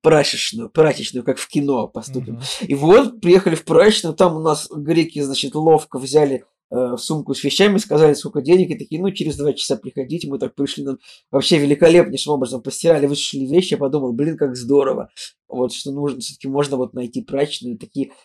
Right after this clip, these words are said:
Speaker 1: какие-то такие пр-, простые, простые какие-то бытовые вещи тебя о-, очень сильно радуют, когда ты получаешь, ну, а, когда ты получаешь пакет с постиранными вещами сухими. Как бы это, это удивительно на самом деле. Вот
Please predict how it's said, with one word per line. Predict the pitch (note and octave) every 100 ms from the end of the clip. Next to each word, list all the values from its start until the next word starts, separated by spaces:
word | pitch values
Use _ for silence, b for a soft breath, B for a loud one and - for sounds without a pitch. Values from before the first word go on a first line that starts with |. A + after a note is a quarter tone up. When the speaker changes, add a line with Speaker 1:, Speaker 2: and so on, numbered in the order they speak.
| b
Speaker 1:
какие-то | E3 - D3
такие | D3
пр-, | - -
простые, | - - - - F#3+ C#3 -
простые | - D#3 - F3
какие-то | - D3 -
бытовые | C3+ D3+ D#3+ D#3+ D3
вещи | F#3 G3+
тебя | G#3 D3
о-, | D3 -
очень | D#3+ D3 - C#3
сильно | C#3 C#3+
радуют, | E3+ D#3+ D3+
когда | C3 C3
ты | A#2+
получаешь, | C3 C3 - D3 B2+
ну, | C#3 C3 B B B B B
а, | C3 C3 B2+
когда | C3+ D3+ C#3+
ты | C#3+
получаешь | C#3 C3 C#3+ C3+ - _ _ _
пакет | C#3+ - D3+ D3 -
с | - B2+ -
постиранными | - A#2+ - C#3 B2+ C3
вещами | B2+ B2+ D#3 C3 A#2
сухими. | - A#2+ - B2+ A#2+ G#2+ _ -
Как | C#3+ C#3
бы | C#3+ -
это, | E3+ F3+
это | F3+ F3+ F#3
удивительно | F3+ G3 G3 C#3+
на | C3+
самом | - B2 A#2
деле. | A#2+
Вот | A2+